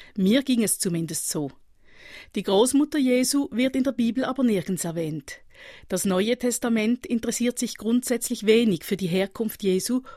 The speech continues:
oder dessen Kindheit. Etwa hundertfünfzig Jahre nach Christi Geburt entstand dann eine Schrift, die heute als Protoevangelium des Jakobus bekannt ist. Sie widmet sich der Herkunft Mariens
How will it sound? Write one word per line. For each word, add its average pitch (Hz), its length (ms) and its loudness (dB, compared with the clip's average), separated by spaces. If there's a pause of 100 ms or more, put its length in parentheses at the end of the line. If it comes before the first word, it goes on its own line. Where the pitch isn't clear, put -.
(120)
oder 240 240 4
dessen 269 320 0
Kindheit. 160 720 -4 (920)
Etwa 220 260 4
hundertfünfzig 262 720 4
Jahre 240 360 2
nach 247 260 2
Christi 226 340 -2
Geburt 247 640 0
entstand 233 480 2
dann 240 100 0
eine 214 200 0
Schrift, - 520 -2 (280)
die 196 100 0
heute 196 380 2
als 254 160 -2
Protoevangelium 233 1120 0
des 233 160 -2
Jakobus 247 580 0
bekannt 160 440 -6
ist. - 380 -8 (540)
Sie 220 260 2
widmet 277 340 0
sich 277 200 -2
der 269 100 -2
Herkunft 247 560 0
Mariens 202 560 2